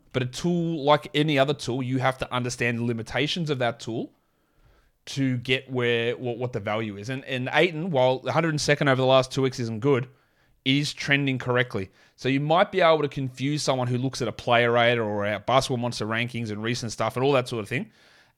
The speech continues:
uh, to have a look at where those numbers are. But, yeah, Ayton's pushing back up.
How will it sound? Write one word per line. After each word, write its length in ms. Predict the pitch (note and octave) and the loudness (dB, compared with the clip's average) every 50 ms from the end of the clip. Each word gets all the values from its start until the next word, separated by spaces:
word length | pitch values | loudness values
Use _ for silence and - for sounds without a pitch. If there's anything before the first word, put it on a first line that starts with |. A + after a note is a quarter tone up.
| _ | _
uh, 80 | - B2+ - - | -8 -8 -8 -6
to 140 | B2+ D3 B2+ | -2 0 0
have 180 | A2+ C#3+ C#3+ C3+ | 4 4 4 2
a 40 | C3 | 2
look 320 | B2+ C3 C#3 C3+ C3+ - _ _ _ _ | 2 0 -2 -2 -4 -10 _ _ _ _
at 140 | C3 A#2 - | -4 -2 0
where 140 | C3+ C3 B2 | 0 2 2
those 200 | A#2 A#2 A#2 A2+ | 2 0 0 -2
numbers 320 | B2 A#2+ C3 C#3+ C#3+ C3+ | -2 -2 -2 -2 0 2
are. 220 | D#3 F3 A3+ C4+ - _ _ _ _ | 2 2 2 0 -4 _ _ _ _
But, 260 | B2 A#2+ A#2+ - _ _ _ - | 2 2 2 0 _ _ _ -4
yeah, 140 | B2+ A#2 A#2 | -2 2 2
Ayton's 300 | C#3 D#3 D3 C#3+ C3 B2 | 2 2 2 -2 -6 -6
pushing 320 | - - C#3+ - - B2 | -6 -6 -4 -4 -2 0
back 200 | A#2+ A#2 A2 - | 0 0 0 0
up. 220 | G2+ F2 - _ | -4 -10 -10 _